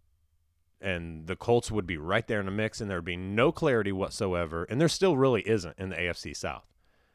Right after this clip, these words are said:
All these teams are, I mean, look, the Titans suck. They should not be four and four. They're awful. But the Jaguars are pretty decent under Minshew.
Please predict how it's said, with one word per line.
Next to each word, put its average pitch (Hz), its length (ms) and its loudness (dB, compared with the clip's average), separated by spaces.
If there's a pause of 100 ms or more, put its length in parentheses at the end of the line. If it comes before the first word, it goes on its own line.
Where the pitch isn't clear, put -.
(260)
All 120 180 6
these 208 160 6
teams 175 280 2
are, 139 120 2 (200)
I 117 60 2
mean, 104 220 0
look, 98 180 -2
the 123 80 -6
Titans - 360 -4
suck. - 520 0
They 113 140 2
should 110 180 0
not 113 180 2
be 107 100 0
four 98 260 -2
and 92 100 -4
four. 95 360 -2 (500)
They're 104 280 2
awful. 104 460 2 (800)
But 98 240 2
the 95 80 -6
Jaguars 123 580 4
are 117 60 -2
pretty 120 240 0
decent 110 340 0
under 101 160 0
Minshew. 95 540 -4